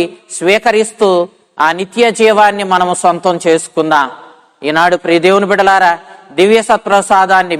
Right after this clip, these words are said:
మించినటువంటి ప్రాధాన్యత కలిగినటువంటిది మరొకటి ఈ భూమి మీద లేదు. సకల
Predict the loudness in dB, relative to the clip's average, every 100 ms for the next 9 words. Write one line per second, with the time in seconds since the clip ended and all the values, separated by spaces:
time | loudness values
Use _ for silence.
0 | -4 -4 -2 0 0 0 0 0 0 0
1 | -2 -10 _ _ -2 0 2 0 0 -2
2 | -4 -2 -2 0 0 0 0 0 0 0
3 | 0 0 -6 _ _ _ -4 0 0 0
4 | -2 0 0 2 0 0 0 0 0 2
5 | 0 0 -4 -10 _ _ _ -12 -4 -2
6 | -2